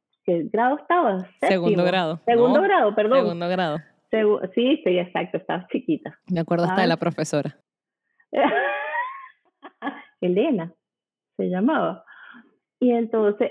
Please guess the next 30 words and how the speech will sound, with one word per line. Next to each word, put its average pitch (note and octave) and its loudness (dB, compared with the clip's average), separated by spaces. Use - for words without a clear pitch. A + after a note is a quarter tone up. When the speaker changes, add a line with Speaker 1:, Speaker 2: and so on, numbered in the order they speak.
Speaker 1:
sale G3 0
Elena C#4+ 0
y B3 2
me A#3 0
dice, G#3+ 0
"Bueno, F4 2
mira, D#4+ 0
tiene B3 2
una D4+ 0
herida". D4+ 0
Cuando F3+ 0
yo D#3 -2
te F3 0
abrí A#3+ 0
el D4 0
cabello A3+ 4
así C4 0
y A3 0
vi G3 2
aquella A#3 2
herida, B3+ 0
le A#3+ 0
dije, A3 -2
"Ay, D#4+ 0
no, C#4 0
bueno, C#4 0
Elena, A#3+ 0
no A3+ -2
te B3+ -2
preocupes". C#4 -2